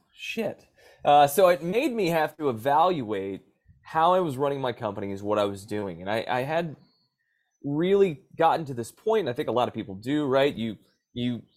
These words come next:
hustle, and that's what I did. I hustled my way to a seven-figure business. And then you're like, "Hey," and most people don't know this, uh, but only seven percent of all companies in the United States ever cross a million dollars in revenue in a single year.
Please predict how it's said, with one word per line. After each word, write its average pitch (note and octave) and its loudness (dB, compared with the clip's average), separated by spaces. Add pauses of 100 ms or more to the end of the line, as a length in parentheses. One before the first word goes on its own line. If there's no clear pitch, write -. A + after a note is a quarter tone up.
(160)
hustle, D#3+ 0 (140)
and A2 -2
that's B2+ -2
what B2 2
I G#2+ 4
did. B2 2
I A#2+ 6
hustled D3 -4
my C#3 -2
way A#2+ 2
to G#2+ -2
a G#2 -8
seven-figure G#2+ -4
business. G2 -10 (380)
And D3+ 0
then E3 0 (840)
you're D#3 -2
like, E3 2
"Hey," F#3 -2
and F3+ -4
most C#4+ -2
people C4+ -2
don't D3 4
know F#3+ 4
this, - -4 (180)
uh, A#2 4 (220)
but C#3 -2 (180)
only E3 -2
seven G#3 -2
percent E3+ -4
of A#2 -4 (440)
all A#3+ 6
companies G3 -6
in D#3 -6
the D3 -8
United C3 -2
States A#2+ -2 (160)
ever D3 4
cross C#3 0
a B2+ -10
million A#2 -4
dollars G2+ 0
in G2 -12
revenue F#2+ -2
in F#2 -10
a - -18
single F2+ -12
year. - -20